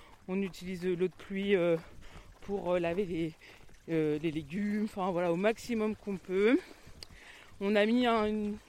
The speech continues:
toiture en bac acier justement pour, euh, pour une facilité, euh, des récupérations d'eau de pluie. Et donc on a un projet qu'on n'a pas pu, euh, mettre en place à la construction de la maison puisque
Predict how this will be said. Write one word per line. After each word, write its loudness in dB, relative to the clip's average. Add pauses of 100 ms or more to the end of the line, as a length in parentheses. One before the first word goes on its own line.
(160)
toiture -2
en 0
bac 0
acier -4
justement -4
pour, -6
euh, 0 (680)
pour 0
une 4
facilité, 0
euh, 2 (260)
des 4
récupérations -4
d'eau 0
de -8
pluie. 0 (560)
Et -6
donc -4
on 2
a 4
un 2
projet 2 (520)
qu'on -6
n'a 0
pas 2
pu, -8
euh, 4
mettre -2
en 0
place -4
à -4
la 0
construction -12
de -4
la 4
maison 2
puisque -10